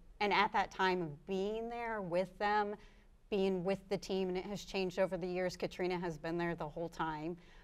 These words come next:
um, I saw how they wanted to teach students, mentor them, um, put them right into the experience. And so as an intern, I saw that.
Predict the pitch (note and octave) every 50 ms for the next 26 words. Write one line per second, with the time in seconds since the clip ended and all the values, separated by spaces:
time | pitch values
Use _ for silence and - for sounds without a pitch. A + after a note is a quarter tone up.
0 | - - F3+ F3 E3 D#3+ D#3+ E3 - - F3+ F#3+ - - G#3 F3+ F3 E3 - E3+
1 | D#3+ - F3 E3+ E3+ E3+ F3 F3 F3 E3+ E3+ D#3+ E3 - - F3+ E3+ E3+ E3+ E3
2 | D#3+ E3 E3 E3 - - - - - - - - - - - - - - - A#3+
3 | F3+ - - - - F#3 D#3+ - - - - - - - - - - F3+ F#3+ F#3+
4 | F#3 F#3 - F#3 E3+ D#3+ - D#3+ D3+ - - - E3+ - - - - - - -
5 | - E3+ E3 E3 E3 D#3+ D#3 E3+ E3+ F3 - - A#3 A3+ - A3+ G3+ F#3+ F3+ E3+
6 | D#3+ F3 F3+ F3+ F3+ E3+ E3 - F3 F3 E3+ E3+ E3 D#3 - - - F3 E3+ E3
7 | D#3+ D#3+ D#3+ D#3+ D#3 D#3+ D3+ D3 - - - D#3+ D#3 E3 D#3 - D#3+ - - -
8 | - - E3 E3 D#3+ D3+ D3 D3+ D3 D3+ C3 - - - - - - - - -
9 | - - F3+ F3+ E3+ F3 - G#3 F#3 F3+ F3+ F3+ F3 E3 E3+ E3+ - - F3 E3+
10 | - F#3 F3+ G3 A3 G#3+ E3+ F3+ F#3 F3+ F3+ - - F#3 G3+ A3+ A3+ - - F3+
11 | D#3+ D#3 D3+ D#3 D3+ D3 D#3 F#3 F#3+